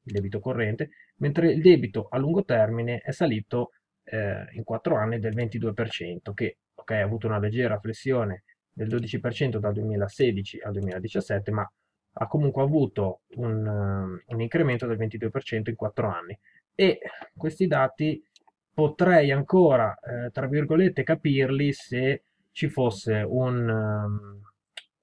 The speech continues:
un aumentare, diciamo, dell'utile netto insieme ai fatturati, cosa che invece non avviene, anzi, ehm, abbiamo un utile netto che scese,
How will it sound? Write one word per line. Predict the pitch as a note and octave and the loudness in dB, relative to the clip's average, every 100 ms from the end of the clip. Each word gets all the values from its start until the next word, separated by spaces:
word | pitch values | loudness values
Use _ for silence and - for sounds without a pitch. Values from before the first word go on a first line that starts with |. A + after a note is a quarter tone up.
| _ - | _ -10
un | A2+ | -4
aumentare, | B2 C3 A#2 G#2 B2 A#2+ G#2+ | -2 0 0 2 2 2 2
diciamo, | G2+ A#2+ G#2+ F#2+ | -2 -2 -2 -2
dell'utile | A2 C3 B2+ A#2+ | -2 -2 -2 -2
netto | B2 C3+ A#2 - G2 - - _ | 0 0 -4 -6 -8 -10 -20 _
insieme | - A2 - A#2+ G#2+ | -4 -2 0 0 0
ai | G2+ | -4
fatturati, | G#2 A#2 - F#3 G#2 G#2 A2+ A2 _ _ | -4 -2 2 4 4 2 -4 -10 _ _
cosa | C3+ A#2+ | -2 0
che | A2+ | 0
invece | A#2+ B2 C#3+ | 0 -2 0
non | B2 G#2 | -2 0
avviene, | G2+ C3 A2+ F#2+ | 0 0 0 -2
anzi, | - A2+ G2+ F#2+ F#2+ _ _ _ | -4 -6 -6 -12 -16 _ _ _
ehm, | G2+ G2 F#2+ F#2+ F#2+ F#2+ G2 G2+ _ _ _ _ | -6 -4 -4 -6 -8 -10 -12 -14 _ _ _ _
abbiamo | A2 C3+ A#2+ A2 G#2 | -4 -2 0 -2 -4
un | A#2+ | -4
utile | A#2 B2+ C3+ | -4 -2 2
netto | D3 B2+ A2+ | 2 0 -2
che | A2 | -6
scese, | A2 - B2 G#2+ G#2 | -6 -4 -2 -2 -4